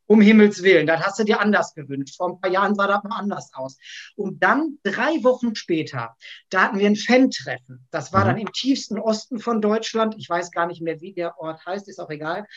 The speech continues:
Speaker 1: Auf jeden Fall hatte sie wohl auch nicht so wirklich Lust, irgendwie groß Show zu machen und hat dann wieder Fotos gemacht. Und da habe ich dann echt gedacht, so, weil uns wurde das direkt gezeigt in der Kamera. Und das ist auch dieses Vorher-Foto, ähm, was ich dir geschickt habe.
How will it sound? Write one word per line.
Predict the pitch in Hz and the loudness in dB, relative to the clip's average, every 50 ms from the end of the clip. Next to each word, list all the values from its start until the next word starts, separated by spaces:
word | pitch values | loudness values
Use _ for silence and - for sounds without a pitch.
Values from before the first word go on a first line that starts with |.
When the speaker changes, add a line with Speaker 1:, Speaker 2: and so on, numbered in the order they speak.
| - - - - | -20 -20 -18 -16
Speaker 1:
Auf | 180 - 175 | -14 -4 0
jeden | 208 233 262 269 | 2 2 2 0
Fall | - - 220 220 226 233 240 233 _ - - - - _ - - | -2 -2 0 0 0 0 -2 -6 _ -18 -20 -20 -20 _ -8 -2
hatte | 190 294 294 302 277 | -2 -2 0 0 -2
sie | 220 247 233 | -2 -2 0
wohl | 240 240 254 | 0 2 2
auch | 226 247 247 | 2 2 2
nicht | 262 240 208 | 2 0 0
so | 226 208 190 | 0 0 0
wirklich | 240 269 269 254 240 208 | 0 0 0 -4 -8 -6
Lust, | 214 247 277 269 - - | -4 -4 -6 -6 -6 -6
irgendwie | 214 226 226 214 | -4 -4 -4 -4
groß | 208 180 208 208 208 | -4 0 -2 -2 -2
Show | - 226 254 262 - | -2 -6 -6 -6 -4
zu | - 254 | -2 0
machen | 240 240 226 254 | 0 2 2 2
und | 240 233 | 0 0
hat | 277 269 269 | -2 0 0
dann | 277 | 0
wieder | 247 320 294 277 226 - | 2 2 0 0 -2 -4
Fotos | - 180 160 156 160 160 147 - | -4 -8 -8 -8 -8 -12 -18 -14
gemacht. | - 151 143 143 135 - _ _ | -12 -10 -8 -8 -8 -10 _ _
Und | - 143 135 139 | -16 -14 -8 -2
da | 175 185 196 196 | 0 0 2 0
habe | 185 185 | -2 -4
ich | - | -6
dann | - 175 165 | -6 -8 -8
echt | - 175 151 143 - | -8 -10 -14 -14 -10
gedacht, | 160 147 156 143 135 - | -8 -8 -8 -8 -10 -10
so, | 156 139 131 | -10 -8 -4
weil | 143 147 | -4 -6
uns | - - 175 147 139 | -4 -6 -8 -6 -2
wurde | 196 226 220 202 | -2 0 0 0
das | - | -4
direkt | - 180 165 175 175 - | -4 -6 -6 -6 -6 -8
gezeigt | 156 _ - 233 254 254 - | -16 _ -4 -2 -2 -2 -6
in | 262 220 | -8 -8
der | 214 214 | -8 -6
Kamera. | - 220 220 214 208 208 202 202 202 202 - - - _ | -2 0 2 2 2 2 0 -2 -2 -4 -10 -20 -20 _
Und | 160 165 180 | -14 -8 -6
das | 190 196 | -6 -6
ist | 190 247 | -4 -2
auch | 233 190 190 190 | 0 0 0 0
dieses | - 190 170 175 165 - | 0 -6 -4 -4 -6 -6
Vorher-Foto, | - 202 208 214 196 196 185 - - 208 202 202 202 - 202 190 196 202 196 | -2 2 4 4 4 4 0 -2 0 2 2 2 2 2 2 2 2 2 2
ähm, | 190 180 175 180 175 190 202 - | -2 -2 -2 -4 -6 -8 -10 -8
was | - 175 170 202 | -6 -6 -4 -4
ich | - | -6
dir | - 185 175 160 | -2 -2 -2 -2
geschickt | 160 - - 208 208 - | -2 -6 -6 -6 -6 -2
habe. | 214 220 214 | 0 0 0